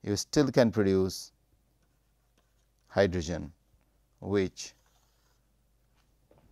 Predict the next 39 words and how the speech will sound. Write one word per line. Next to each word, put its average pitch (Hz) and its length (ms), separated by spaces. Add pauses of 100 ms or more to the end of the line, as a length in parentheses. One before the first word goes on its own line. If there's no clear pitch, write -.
(640)
could 110 200
be 107 100
used 98 380
as 95 160
a 90 80
source 95 340
of 85 160
energy, 82 440 (320)
as 87 160
a 92 120
source - 340
of 101 100
very 113 240
clean 107 340
energy. - 420 (680)
Okay. 120 160 (720)
So, - 340 (420)
with 175 180
this 226 160
background, 120 520
I'll 127 160
close 160 280
in 190 140
this 156 200
lecture, - 440
and 110 100
the 107 80
next 127 400
lecture 107 460
we 107 180
will 107 180
go 107 140
to 101 80
the 95 120
next 127 340
phase 120 260
of 92 200
it. 85 200 (400)
So, - 260